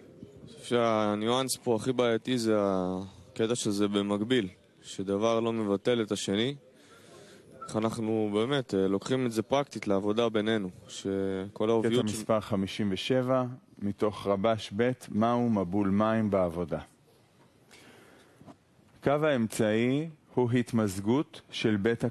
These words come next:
Speaker 2: של הבית קווים. והיות שהקו ימין דקדושה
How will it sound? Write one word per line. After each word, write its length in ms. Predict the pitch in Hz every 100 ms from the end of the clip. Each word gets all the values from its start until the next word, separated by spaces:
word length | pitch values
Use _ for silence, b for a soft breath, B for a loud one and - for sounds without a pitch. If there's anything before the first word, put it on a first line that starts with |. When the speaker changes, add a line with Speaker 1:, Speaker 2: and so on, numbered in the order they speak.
| - -
Speaker 2:
של 280 | - 107 101
הבית 420 | 104 92 117 127
קווים. 480 | - 113 95 80 71 - _ - - - - - B B B B B -
והיות 400 | 117 135 160 -
שהקו 680 | 139 - 139 123 113 - 139 123
ימין 560 | 117 110 123 127 107 95
דקדושה 800 | 98 101 101 - 131 117 92